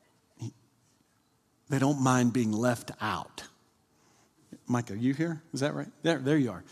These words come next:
They don't mind being left out. There you are. I didn't see you in the hat there.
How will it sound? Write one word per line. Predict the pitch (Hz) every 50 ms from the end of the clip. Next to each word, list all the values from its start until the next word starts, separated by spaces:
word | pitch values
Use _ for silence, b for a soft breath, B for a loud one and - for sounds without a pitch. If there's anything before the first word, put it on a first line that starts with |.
| B B B B B
They | 156 160
don't | 175 185 151
mind | 151 143 151 151 143
being | 139 135 117 110
left | 113 117 120 113 - 147
out. | 120 92 87 -
There | 147 143
you | 127 107
are. | 101 117
I |
didn't | 131 139 123 131
see | - 139
you | 127 120
in | 107
the | 104 104
hat | - 135 123 117 - -
there. | - - -